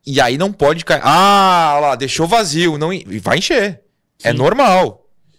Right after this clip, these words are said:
Speaker 2: É, vai ter o lugar vazio que o São Paulo não liberou nesse
Speaker 1: Exatamente.
Speaker 2: caso, né? Aí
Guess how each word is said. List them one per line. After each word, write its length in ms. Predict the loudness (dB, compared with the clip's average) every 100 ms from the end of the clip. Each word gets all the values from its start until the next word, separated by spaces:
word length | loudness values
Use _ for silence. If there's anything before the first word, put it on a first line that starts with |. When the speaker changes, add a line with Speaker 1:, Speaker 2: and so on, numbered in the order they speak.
| _ -6
Speaker 2:
É, 300 | -4 -4 -8 -20 -8
vai 220 | -4 -4
ter 160 | -4 -6
o 80 | -6
lugar 240 | -4 -4
vazio 340 | -4 -6 -8
que 140 | -10 -12
o 20 |
São 220 | -12 -14
Paulo 340 | -6 -4 -4 -6
não 120 | -10
liberou 260 | -6 0 0
nesse 120 | 0
Speaker 1:
Exatamente. 640 | 0 0 -2 -2 -4 -6 -6
Speaker 2:
caso, 180 | -6 -6
né? 60 |
Aí 280 | -8 -12